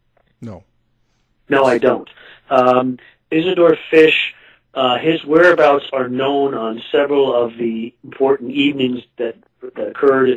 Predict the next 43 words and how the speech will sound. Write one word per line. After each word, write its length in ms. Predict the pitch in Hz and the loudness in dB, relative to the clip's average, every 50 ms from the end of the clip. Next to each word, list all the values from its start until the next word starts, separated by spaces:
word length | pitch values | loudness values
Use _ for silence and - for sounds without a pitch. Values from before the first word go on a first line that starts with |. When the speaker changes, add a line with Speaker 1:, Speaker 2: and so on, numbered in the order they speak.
| - - | -2 -6
Speaker 2:
including, 480 | - 120 113 - 143 139 135 131 127 - | -14 -12 -8 -4 -2 -2 -2 -2 -6 -8
including 320 | 131 120 156 180 185 175 | -6 -2 0 2 2 2
the 60 | 143 135 | 2 2
night 180 | 127 127 127 | 2 2 0
of 40 | 127 | 0
the 100 | 113 113 | -2 -4
kidnapping, 600 | - - 147 135 127 120 117 113 - 113 110 104 - - - - - - _ _ - | -2 -2 -2 0 -2 -4 -6 -6 -8 -10 -12 -14 -18 -20 -20 -20 -20 -20 _ _ -4
and 420 | 139 131 127 120 120 123 123 131 - _ _ _ | -2 0 0 0 0 -2 -4 -6 -10 _ _ _
he 140 | _ 135 127 | _ -8 -4
wasn't 300 | 123 127 123 123 127 123 | -2 -2 -2 -2 -2 -4
anywhere 320 | 120 117 113 110 110 107 | -4 -4 -4 -4 -6 -8
near 260 | 104 110 127 131 131 127 | -4 -4 0 2 2 2
it. 140 | 123 - - - - - - _ _ _ | 2 0 -4 -16 -20 -20 -20 _ _ _
Um, 500 | - 113 110 - 220 220 - 107 - - _ _ _ _ _ _ _ _ _ _ | -8 -6 -4 -4 -4 -6 -8 -10 -16 -20 _ _ _ _ _ _ _ _ _ _
you 140 | - 127 120 | -10 -8 -8
know, 80 | 110 | -6
the 160 | 101 117 117 135 | -2 2 2 4
only 240 | 151 165 180 175 | 6 6 4 4
person 400 | 165 - 156 156 147 - - 143 135 | 2 2 0 0 0 -2 -6 -6 -6
that's 140 | 127 123 - | -6 -6 -2
ever 280 | - 147 143 147 147 - - - - | -2 -2 0 0 0 -2 -4 -6 -4
seen 400 | - 160 156 147 135 135 127 123 - _ _ _ _ _ _ | -4 -2 0 0 0 -2 -4 -8 -12 _ _ _ _ _ _
always 340 | - 151 147 156 165 165 156 - - | 2 4 4 6 4 2 0 0 -2
fits 160 | 156 151 - - | -2 -2 -2 -6
the 80 | 131 123 | -8 -8
description 540 | 120 117 - - - 143 135 - - 131 127 | -8 -8 -6 -4 -4 -4 -4 -6 -8 -10 -8
of 80 | 110 | -6
Bruno 280 | 117 123 123 120 117 110 | -6 -6 -4 -4 -4 -4
Hauptmann. 480 | 113 120 117 117 - - 120 113 113 - _ _ _ - _ _ - | -2 -2 -2 -2 -2 -6 -8 -10 -12 -16 _ _ _ -20 _ _ -8
There 100 | 110 110 | -6 -6
was 160 | 110 110 113 | -6 -6 -4
nobody 400 | 127 127 139 147 147 151 139 135 | 0 2 2 4 4 4 4 4
else 180 | 135 131 127 - - - | 2 2 0 -2 -6 -8
seen, 380 | 135 135 127 123 123 123 123 123 _ _ _ _ _ _ - | -6 -4 -4 -4 -4 -6 -10 -14 _ _ _ _ _ _ -4
um, 440 | 117 113 110 110 107 107 104 110 117 | -2 0 0 2 0 -2 -4 -8 -10
in 120 | 127 127 117 | -12 -10 -8
any 200 | - 135 147 147 | -4 0 2 2
other, 140 | 147 139 131 - | 2 2 2 -2
in 160 | - 127 131 | -4 -6 -6
anything 420 | 131 143 160 160 - 143 135 131 | -2 -2 -2 -2 -2 -2 -2 0
else. 240 | 123 123 123 127 - - - - - - - - _ _ _ - | 0 0 0 -2 -4 -8 -16 -20 -20 -20 -20 -20 _ _ _ -4
And 200 | 151 143 135 131 | -2 -2 -2 0
plus, 240 | - 170 170 165 | 2 2 2 2